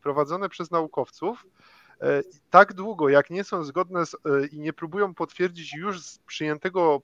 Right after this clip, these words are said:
przez jakiś okres danej uniwersytetu, e, czy danego kręgu naukowego paradygmatu, e, no są bite po prostu, nie, znaczy bite w dosłownym,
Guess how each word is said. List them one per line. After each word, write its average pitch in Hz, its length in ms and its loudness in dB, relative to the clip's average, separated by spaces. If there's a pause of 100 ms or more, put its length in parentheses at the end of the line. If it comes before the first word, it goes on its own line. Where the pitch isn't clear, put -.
przez - 280 -8
jakiś - 480 -4
okres 160 500 -2
danej 160 260 0
uniwersytetu, 151 880 -6 (400)
e, 135 220 0
czy 147 140 -6
danego 147 380 2
kręgu 156 360 0
naukowego 139 840 2
paradygmatu, 156 840 2 (480)
e, 143 60 -6 (380)
no 165 120 -6
są 220 240 -4
bite 170 420 -4
po - 160 -14
prostu, 139 480 -4
nie, 139 200 -8 (300)
znaczy 156 260 -2
bite 175 300 -2
w 165 60 -2
dosłownym, 175 560 -4